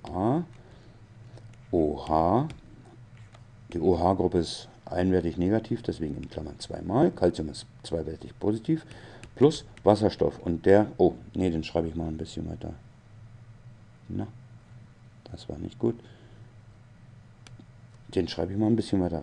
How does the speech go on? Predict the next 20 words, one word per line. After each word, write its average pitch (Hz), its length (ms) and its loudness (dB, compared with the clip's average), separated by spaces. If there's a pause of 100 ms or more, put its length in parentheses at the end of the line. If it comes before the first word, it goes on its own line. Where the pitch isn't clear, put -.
(100)
rechts, - 340 -4
damit 143 240 2
ich 131 100 -8
Platz - 300 0
habe. 71 180 -8 (540)
So, - 240 8 (460)
ähm, 107 500 6
da 101 140 8
der 104 120 8
Wasserstoff 107 560 4
entweicht, 98 440 4
macht 104 160 0 (140)
der 90 100 0
Chemiker 92 400 0
gerne 85 240 6
einen 85 180 6
Pfeil 101 380 6
nach 98 200 6
oben 120 340 6
dran. 127 200 6